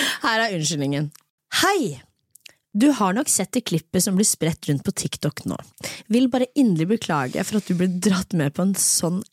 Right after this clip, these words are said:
ekkel video. Når jeg startet med sosiale medier, så var det slike holdninger jeg ville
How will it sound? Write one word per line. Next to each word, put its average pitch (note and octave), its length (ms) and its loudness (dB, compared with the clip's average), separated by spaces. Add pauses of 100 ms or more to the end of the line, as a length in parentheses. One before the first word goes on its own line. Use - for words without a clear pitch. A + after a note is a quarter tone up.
(120)
ekkel C#3+ 340 -4
video. E2+ 300 -4 (540)
Når A3 80 2
jeg B3+ 100 2
startet E3+ 420 -2
med F3+ 120 2
sosiale G3+ 500 0
medier, G3 580 0
så G3+ 280 0
var E3+ 300 0
det F#3 100 0
slike G3 520 -2
holdninger E3 540 -2
jeg D#3+ 140 0
ville E3 120 0